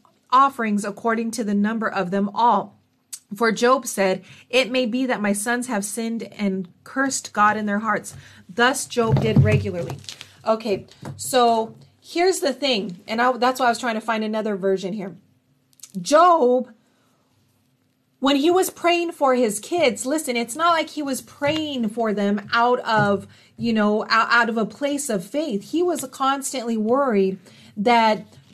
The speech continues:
that they, his kids were, were cursing God or sinning against God. So before they even sinned, you know, he was making atone for,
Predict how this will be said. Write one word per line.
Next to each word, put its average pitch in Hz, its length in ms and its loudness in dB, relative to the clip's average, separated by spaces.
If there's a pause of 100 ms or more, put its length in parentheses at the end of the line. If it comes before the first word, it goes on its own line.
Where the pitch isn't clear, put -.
(200)
that 247 200 4
they, 254 220 4
his 247 140 0
kids 302 400 -6
were, 233 420 2
were 214 240 -2
cursing 262 480 -2
God 262 320 4
or 220 220 -4
sinning 262 400 -4
against 233 380 -2
God. 277 240 -2
So 254 120 -2
before 254 460 0
they 262 140 0
even 240 420 -2
sinned, 233 480 -6 (560)
you 247 120 -2
know, 240 120 2
he 247 180 -4
was 277 160 -2
making 254 340 -2
atone 240 360 -4
for, 254 160 -14